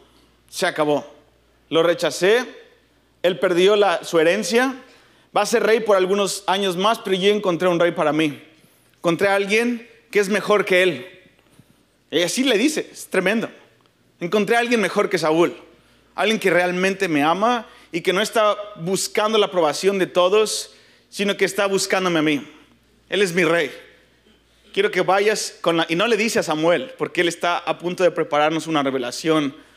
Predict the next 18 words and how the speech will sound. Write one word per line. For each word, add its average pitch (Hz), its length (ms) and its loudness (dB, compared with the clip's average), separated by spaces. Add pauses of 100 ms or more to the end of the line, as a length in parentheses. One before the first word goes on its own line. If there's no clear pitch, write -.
(160)
por 165 200 2
los 143 140 2
siglos. - 580 -2 (600)
Dice, 156 200 -8
"Quiero 214 180 0
que 175 100 -4
vayas 175 300 2
con 151 180 -4
Isaí". 143 380 -2 (1300)
Dice, 143 180 -16
"Pues, 135 200 -18
¿me 147 140 -4
puedes 196 200 0
ayudar 170 300 0
con 170 120 -4
el 147 100 0
nombre?". 180 300 0
"No, 185 280 -4